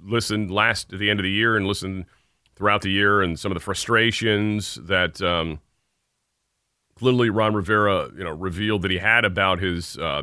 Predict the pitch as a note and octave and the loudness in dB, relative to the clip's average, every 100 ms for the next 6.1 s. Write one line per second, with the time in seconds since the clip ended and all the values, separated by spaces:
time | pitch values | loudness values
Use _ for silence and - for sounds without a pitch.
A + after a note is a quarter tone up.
0 | - - B2+ C3 F2+ G2 - _ _ _ | -8 -4 -2 0 -2 -4 -8 _ _ _
1 | _ - F2 G2 C3 B2+ D#2+ D2+ D2+ B1 | _ -10 -2 0 2 0 -4 -4 -4 -6
2 | - D#2+ E2+ E2+ E2+ - _ E2+ F2 D#2 | -8 -8 -6 -6 -8 -12 _ -10 -10 -10
3 | - _ G2 D#2+ D2+ _ _ _ _ _ | -18 _ -12 -10 -12 _ _ _ _ _
4 | _ _ _ _ - A#2 A#2 G#2+ G#2 F#2+ | _ _ _ _ 0 2 4 4 2 2
5 | G2+ F2+ F2 - _ F#2+ E2+ G2 C#2+ B1 | 2 0 -2 -10 _ -8 -6 -2 -2 -4